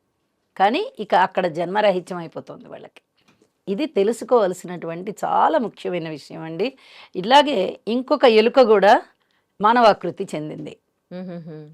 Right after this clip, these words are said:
Speaker 1: అది కూడా మనం ఇక్కడ ఉద్ఘాటించుకుందాం.
Speaker 2: ఓకే, చెప్పండి.
Speaker 1: దేవదత్తుడు అనేటటువంటి ఒక అబ్బాయి ఉన్నాడు.
Speaker 2: మ్మ్.
Speaker 1: దేవశర్మ అనేటటువంటి తండ్రికి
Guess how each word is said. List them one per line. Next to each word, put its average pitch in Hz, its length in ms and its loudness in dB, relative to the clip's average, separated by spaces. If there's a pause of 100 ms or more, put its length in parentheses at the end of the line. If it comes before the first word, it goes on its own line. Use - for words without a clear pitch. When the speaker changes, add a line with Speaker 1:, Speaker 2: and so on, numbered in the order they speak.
(100)
Speaker 1:
అది 220 200 4
కూడా 226 240 4
మనం 170 220 -2
ఇక్కడ 160 440 -8
ఉద్ఘాటించుకుందాం. 151 920 -6
Speaker 2:
ఓకే, - 200 -20 (360)
చెప్పండి. 135 300 -18 (1040)
Speaker 1:
దేవదత్తుడు 208 1080 6 (880)
అనేటటువంటి 180 920 -6 (120)
ఒక 175 140 -8
అబ్బాయి 156 400 -4
ఉన్నాడు. 151 340 -16 (140)
Speaker 2:
మ్మ్. 151 380 -16
Speaker 1:
దేవశర్మ 190 840 -2
అనేటటువంటి 185 760 -2
తండ్రికి 180 800 -4